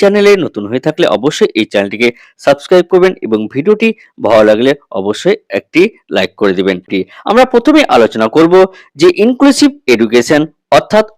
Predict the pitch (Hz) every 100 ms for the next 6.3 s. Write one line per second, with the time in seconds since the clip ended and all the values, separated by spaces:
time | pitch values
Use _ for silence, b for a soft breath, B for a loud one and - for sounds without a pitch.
0 | 117 104 107 113 - 117 98 120 165 _
1 | - 117 - - 92 - 190 180 190 277
2 | 294 - 151 131 _ 139 160 165 208 208
3 | 269 214 185 117 107 110 127 170 185 185
4 | b - 180 226 233 226 226 - 220 233
5 | b - 151 180 170 139 151 202 285 _
6 | - 117 110